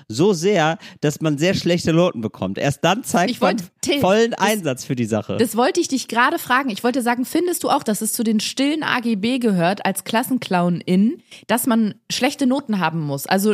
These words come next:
Speaker 2: ein
Speaker 1: Ja.
Speaker 2: Großteil auf dem Zeugnis muss schlechte Noten sein, weil man f-, äh, beschäftigt sich ja eher die ganze Zeit mit guten Pointen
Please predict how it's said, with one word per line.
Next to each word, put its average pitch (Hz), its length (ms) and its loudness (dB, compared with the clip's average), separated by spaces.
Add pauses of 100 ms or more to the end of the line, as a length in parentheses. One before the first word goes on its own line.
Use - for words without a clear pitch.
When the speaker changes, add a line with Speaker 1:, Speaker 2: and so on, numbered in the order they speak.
(120)
Speaker 2:
ein 214 60 4
Speaker 1:
Ja. 208 140 4
Speaker 2:
Großteil 269 420 0
auf - 120 -2
dem 220 100 -2
Zeugnis 226 400 -2
muss 240 220 2 (280)
schlechte 233 280 0
Noten 240 200 0
sein, 196 200 2
weil 185 180 2 (240)
man 202 360 2 (180)
f-, - 260 -10
äh, 180 220 4
beschäftigt 233 500 -2
sich 226 140 -2
ja 208 80 2
eher 233 220 2
die 214 100 -2
ganze 233 240 0
Zeit 214 240 -2
mit 185 120 -2
guten - 300 0
Pointen 226 720 -2